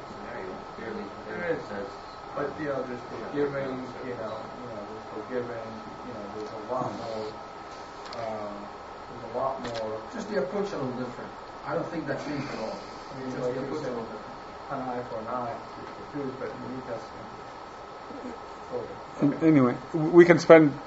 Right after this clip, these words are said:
Speaker 4: this
Speaker 2: Yeah,
Speaker 4: is gonna be,
Speaker 2: days.
Speaker 4: uh, uh, yeah,
Speaker 2: That's fine.
Speaker 4: yeah. Right. But, uh, it's very important to agree that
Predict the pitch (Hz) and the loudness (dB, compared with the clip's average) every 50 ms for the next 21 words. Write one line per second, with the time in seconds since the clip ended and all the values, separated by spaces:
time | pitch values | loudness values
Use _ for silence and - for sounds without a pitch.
0 | - - 143 127 - - 147 147 139 143 151 156 156 147 143 147 143 135 135 - | -2 2 4 6 10 10 10 12 12 12 12 12 12 12 12 12 12 12 12 12
1 | - - 147 - - - - - 147 156 151 135 120 - - - - - - - | 10 6 2 2 0 6 12 12 12 12 12 12 12 12 12 6 -4 -6 -8 -8
2 | - - - - - 151 135 120 110 - - - - - - - - - - - | -8 -8 -4 4 8 10 10 10 10 8 4 -4 -8 -8 -8 -8 -8 -6 -4 -2
3 | - - - - - - - - - - - - - - - - - - - 131 | -2 -2 -2 -2 -6 -6 -4 -2 -2 -2 -2 -4 -8 -10 -10 -12 -2 6 8 10
4 | 120 123 127 123 - - - - - - - - - 135 131 123 123 123 - - | 10 10 8 6 0 -8 -10 -10 -10 -10 -6 0 6 8 8 8 8 6 2 4
5 | - 139 139 135 135 123 - - - - - - - - - - - - - - | 8 10 12 12 12 10 8 4 -4 -6 -8 -8 -8 -8 -8 -10 -10 -10 -4 6
6 | 151 151 147 139 123 - 151 135 139 135 120 - 135 131 120 127 135 135 131 127 | 12 12 12 12 12 12 12 12 12 10 8 8 8 8 10 10 10 10 10 8